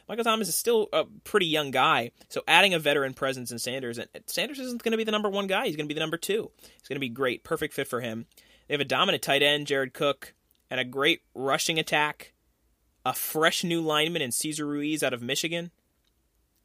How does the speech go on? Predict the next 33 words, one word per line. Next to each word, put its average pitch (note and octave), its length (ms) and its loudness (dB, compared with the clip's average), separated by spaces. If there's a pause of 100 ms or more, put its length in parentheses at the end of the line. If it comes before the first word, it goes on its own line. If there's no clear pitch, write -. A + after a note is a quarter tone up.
Brees D3+ 180 -4
is D#3+ 80 -6
gonna D3+ 140 -2
have D3 80 -4
a B2 60 -6
lot A2+ 220 -2
to C#3 40 -12
throw A2+ 300 -6
to, F2 200 -8
to F#2 80 -8
keep, A2+ 320 -12 (600)
it, - 260 -4 (260)
he's D#3 160 -8
gonna D3+ 100 0
have B2+ 60 -2
to A2+ 80 -8
throw C3+ 320 0
a A#2 40 0
lot, A#2 360 -2
rather, G2+ 360 -12
to - 160 -12
keep - 320 -8
up B2+ 160 -4
with B2 80 -8
the A#2 100 -6
likes A2 480 -6 (320)
of A#2+ 500 -2
Tom B2 220 -6
Brady, D#3+ 440 2 (200)
Teddy A2 160 -6
Bridgewater, D3 560 2
Matty C3+ 320 2
Ice C#3+ 400 2